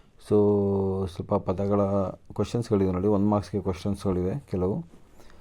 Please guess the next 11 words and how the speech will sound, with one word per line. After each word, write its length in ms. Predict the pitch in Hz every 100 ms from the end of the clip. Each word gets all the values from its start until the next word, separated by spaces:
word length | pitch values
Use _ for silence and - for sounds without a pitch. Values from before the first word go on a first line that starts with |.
| - - - - - - - - - -
ಇವುಗಳು 360 | 107 107 107 104
ಎಕ್ಸಾಮಿಗೆ 420 | 95 98 101 101
ಬರುವ 260 | 98 98 95
ಸಾಧ್ಯತೆ 500 | - 87 87 - 101
ಇದೆ, 180 | 92
ಸರಿಯಾಗಿ 380 | 135 - 92 92
ನೋಡ್ಕೊಳ್ಳಿ. 580 | 90 95 - 87 127 156 - - - - - - - - - - - - - - - - - - - - _ - - - - _ - - - - - _ - - - - - - -
ಪದಗಳ 400 | 98 98 98 98
ಅರ್ಥ 260 | 98 92 101
ಇದೆ, 480 | 95 90 95 90 - - - -
so 420 | 101 95 95 92